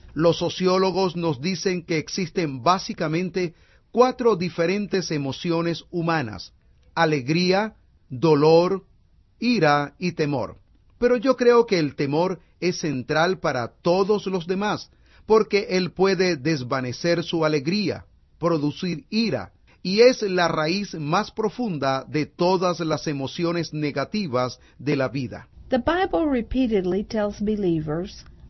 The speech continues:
Speaker 2: "Fear not," because the God that made us knows that this is a deeply rooted problem in our lives. Fear leads to emotional depression, and this is why you have to refer to fear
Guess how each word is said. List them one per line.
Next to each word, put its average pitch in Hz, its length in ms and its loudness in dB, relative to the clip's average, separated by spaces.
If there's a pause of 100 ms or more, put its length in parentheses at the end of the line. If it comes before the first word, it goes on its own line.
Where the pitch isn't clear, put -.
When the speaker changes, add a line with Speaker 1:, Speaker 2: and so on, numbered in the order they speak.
Speaker 2:
"Fear 247 300 0
not," 233 480 -6 (460)
because 269 380 2
the 262 140 0
God 302 320 0
that 240 140 0
made 302 280 0
us 165 280 -4
knows 233 560 0
that 175 120 -2
this 233 220 -6
is 247 160 -6
a 226 100 0
deeply 285 560 -4
rooted 226 460 -2
problem 175 440 -2
in 196 160 -8
our 190 160 -4
lives. 139 480 -6 (920)
Fear 302 340 6
leads 226 360 -2
to 269 120 0
emotional 226 540 -4
depression, 254 720 -6 (480)
and 220 160 2
this 320 200 0
is 349 220 -4
why 226 160 -2
you 226 140 0
have 214 260 -4
to 247 100 -4
refer 233 440 -4
to 233 160 -8
fear 165 520 -4